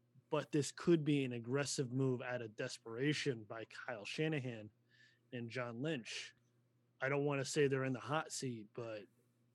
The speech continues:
let's be real. They had a Super Bowl team.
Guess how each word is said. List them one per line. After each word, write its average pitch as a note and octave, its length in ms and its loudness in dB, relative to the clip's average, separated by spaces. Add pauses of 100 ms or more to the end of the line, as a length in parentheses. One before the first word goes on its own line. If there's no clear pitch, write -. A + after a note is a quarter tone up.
(220)
let's B2+ 160 -4
be D3+ 180 2
real. C#3+ 440 6 (1120)
They C3+ 60 0
had C3 220 2
a B2+ 60 2
Super D3 300 4
Bowl D3 200 4
team. C#3+ 380 2